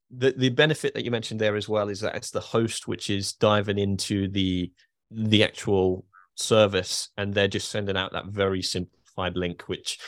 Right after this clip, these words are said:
guests don't like complication. So just having that link, pressing allow on the microphone, easy as pie,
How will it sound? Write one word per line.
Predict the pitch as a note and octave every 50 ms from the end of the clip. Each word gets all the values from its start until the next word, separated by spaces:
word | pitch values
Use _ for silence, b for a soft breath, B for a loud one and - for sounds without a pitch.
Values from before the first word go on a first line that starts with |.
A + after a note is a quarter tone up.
| B B B -
guests | A#2+ A#2 G#2+ G#2 - - - - -
don't | - - G#2 G2+ G2 - F#2+
like | F#2+ F#2 F#2 F#2 - - -
complication. | - G2 F#2+ - - - - F#2 F#2+ F#2 - - - G2
So | - - F#2+
just | - E2+ - -
having | G#2 - G2+ G2+
that | G2 - G2+
link, | G2 G2 F#2+ G2 F#2+ - - b b b b b b _ _ -
pressing | - G#2+ - - G#2 G2
allow | F#2+ G2 F#2+ G2+ G2+ F#2+ F#2
on | F2+
the | F2+
microphone, | F2 F#2 F2+ F2 - F#2 - - F#2+ F#2 F#2 F#2 E2+ - _ _ _ _ _ _ _ _ -
easy | G2 F#2+ F#2 F2+ F2+
as | F2 -
pie, | - - F2+ F#2 F2 F2+ F2+